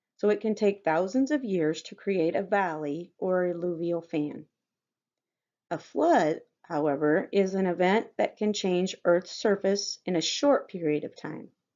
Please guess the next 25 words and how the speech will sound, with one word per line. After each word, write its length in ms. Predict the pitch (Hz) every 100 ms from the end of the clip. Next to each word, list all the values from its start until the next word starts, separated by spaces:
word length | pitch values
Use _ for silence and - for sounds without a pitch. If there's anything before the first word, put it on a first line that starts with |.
| _ _ _ _ _ _
Floods 300 | 196 202 -
can 160 | - 254
destroy 400 | 226 - 202 196
existing 540 | 170 165 156 - 262
landforms 640 | 247 180 165 160 147 160 -
and 140 | 196
create 420 | - 202 180 180
new 260 | 170 196 262
landforms 640 | 185 156 160 156 151 160
in 160 | - 165
hours 520 | 165 156 156 156 156
and 140 | 156 151
days. 560 | 139 131 - - - - _ _ _ _ _ _ _
A 80 | 190
flood 360 | - 196 202 202
can 120 | 262
erode 460 | 277 214 185 180
and 220 | - 165 156
redeposit 720 | 160 240 240 185 175 180 -
more 260 | 170 185
rock 320 | 226 180 175 -
material 560 | 170 180 170 175 170
in 160 | - 151
ten 320 | - 233 247
hours 760 | 233 170 151 117 - - -